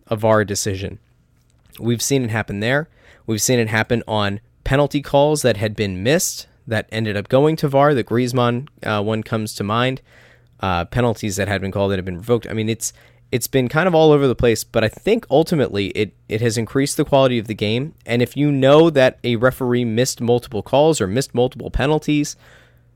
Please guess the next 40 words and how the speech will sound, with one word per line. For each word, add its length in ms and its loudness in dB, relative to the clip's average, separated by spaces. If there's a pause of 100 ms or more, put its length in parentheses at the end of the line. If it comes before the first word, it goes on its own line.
(220)
it's 200 -2
good 200 4
to 80 4
know 160 6
that 160 -2
var 280 4
is 140 0
there. 280 2
And 180 -6
not 160 2
only 200 2
has 200 -2
it 80 -6
been 140 0
an 120 -4
effective, 640 -2 (460)
uh, 240 -4
tool, 440 -2 (260)
it's 140 -6
also 260 2
been 360 -2
done 340 0
in 360 -6
what 140 -2
I 100 4
would 140 0
consider 380 0
to 80 -2
be 320 -6 (640)
a, 120 -12 (320)
a 140 -2
reasonable 920 -2 (180)
time 320 0
frame. 380 -8 (400)
I 80 -2
don't 240 2
feel 120 4
like 140 4
we've 240 -2
lost 560 2